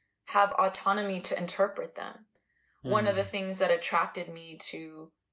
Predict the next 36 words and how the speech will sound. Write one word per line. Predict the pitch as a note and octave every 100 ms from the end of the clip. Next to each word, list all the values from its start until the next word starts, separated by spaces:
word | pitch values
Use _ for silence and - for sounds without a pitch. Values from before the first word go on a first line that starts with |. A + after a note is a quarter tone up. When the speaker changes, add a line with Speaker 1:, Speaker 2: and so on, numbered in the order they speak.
| _
Speaker 1:
Islamic | - F3 F3+ F3 F3 -
thinking | - G#3 G#3+ A#3
again | F3 F3 D#3+ D#3+ D#3+ _ _ -
is | F#3
that | F3+ F3
there | F#3 F3+
is | F#3+ F#3+ G3
no | F#3
medium | E3+ E3+ G#3+ G#3 D#3 D3+
between | - - D#3+ D3
you | D3+ -
and | - -
God. | - - - - - _
There's | - F3+ F3+
not | F3 -
supposed | F#3+ F3+ F3
to | -
be | F3+ E3+ G3+
a | -
Speaker 2:
Hmm. | -
Speaker 1:
cleric, | - C4 B3 A#3+ A#3+ - - - _ -
uh, | F3 F3
a | F3+
man, | G3 A#3 B3+ B3 B3
a | B3 F#3+
woman, | F3+ A3 A#3 A3+ A3
nothing. | A#3 - - - -
That | E3+ F3
there | G3 G3
is | G3
a | F3+
Speaker 2:
Hmm. |
Speaker 1:
direct | F#3 E3+ G3 - -
linkage. | F#3+ G#3 A3+ - - F#3+ -
There's | -
a | F3